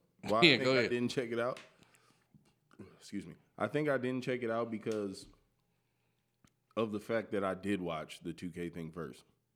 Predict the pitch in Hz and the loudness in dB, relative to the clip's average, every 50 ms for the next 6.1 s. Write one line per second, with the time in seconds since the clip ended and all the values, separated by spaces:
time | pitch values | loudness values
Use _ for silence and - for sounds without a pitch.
0 | - 90 90 95 95 98 101 - - 117 104 101 104 110 110 110 113 120 123 131 | -6 -4 -2 0 0 0 0 -2 -2 -2 -2 -2 -2 -2 -2 0 0 0 0 -2
1 | 127 - 101 92 98 98 95 92 90 92 85 82 80 82 - - 147 165 160 147 | -4 -4 -4 -2 0 0 0 0 -2 -2 -2 -2 -4 -6 -4 -4 -4 -4 -2 -2
2 | 151 139 123 120 123 113 107 95 104 107 110 104 104 107 104 98 - 110 104 92 | -2 -2 -2 0 0 0 0 0 0 0 0 0 -2 -4 -6 -4 -2 -2 -2 0
3 | 98 98 98 98 98 95 95 92 92 98 95 90 90 87 85 - 95 87 85 87 | 0 0 0 0 0 -2 -2 -4 -4 -4 -6 -6 -6 -6 -4 -2 -2 -2 -2 -2
4 | 90 87 85 85 87 85 85 82 80 80 80 117 117 110 104 110 104 104 101 101 | -4 -2 -4 -4 -4 -6 -6 -6 -8 -6 -4 -2 0 0 2 0 0 -2 -4 -4
5 | 95 104 107 101 95 95 95 90 92 92 92 123 110 107 101 101 101 101 98 101 | -2 -2 -2 -2 -4 -4 -8 -8 -8 -4 0 2 2 4 4 2 2 0 0 -2
6 | 98 | -2